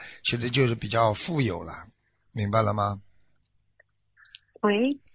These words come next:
Speaker 1: 我的妈呀，你怎么听不见的了？
Speaker 2: 喂，师傅。
Speaker 1: 哎，左下巴有痣，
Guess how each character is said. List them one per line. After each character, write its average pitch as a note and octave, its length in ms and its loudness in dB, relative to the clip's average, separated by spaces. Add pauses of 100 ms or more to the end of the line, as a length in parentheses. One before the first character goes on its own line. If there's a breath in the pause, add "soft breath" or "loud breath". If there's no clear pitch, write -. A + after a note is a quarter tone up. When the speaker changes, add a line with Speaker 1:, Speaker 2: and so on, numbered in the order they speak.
(520)
Speaker 1:
我 C3 200 4
的 G#2 80 0
妈 F2 320 -6
呀， E2 200 -16
你 A#2 120 -4
怎 A2+ 100 -2
么 A#2 80 -2
听 C#3 220 -4
不 C3+ 40 -2
见 C3+ 240 0
的 F2 120 -6
了？ - 180 -14 (420)
Speaker 2:
喂， G3 220 2
师 A3+ 180 0
傅。 A3 140 0 (380)
Speaker 1:
哎， G#2+ 340 2 (1080)
左 F3+ 280 8
下 B3+ 380 12
巴 F3 220 12
有 E3+ 260 8
痣， F3+ 420 4